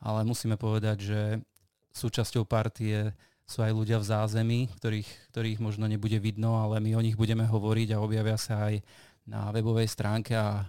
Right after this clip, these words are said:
ďalších, ďalších, e, informačných kanáloch, ale určite te-, teraz je tu vlastne aj s nami. My sa na neho pozeráme, ale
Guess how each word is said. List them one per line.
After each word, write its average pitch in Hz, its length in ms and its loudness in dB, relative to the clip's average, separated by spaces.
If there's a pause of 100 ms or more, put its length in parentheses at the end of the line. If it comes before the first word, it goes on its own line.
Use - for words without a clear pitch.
ďalších, 107 480 -2 (480)
ďalších, 110 520 -4
e, 120 40 -6 (800)
informačných 113 480 2
kanáloch, 110 480 2
ale 110 240 4
určite 110 400 0 (240)
te-, - 240 -6
teraz 120 320 4
je 113 160 2
tu 117 80 0
vlastne 113 320 2
aj 110 80 4
s - 160 -4
nami. 110 480 0
My 120 160 -2
sa 117 160 2
na 113 80 4
neho 113 80 4
pozeráme, 113 560 4
ale 107 400 2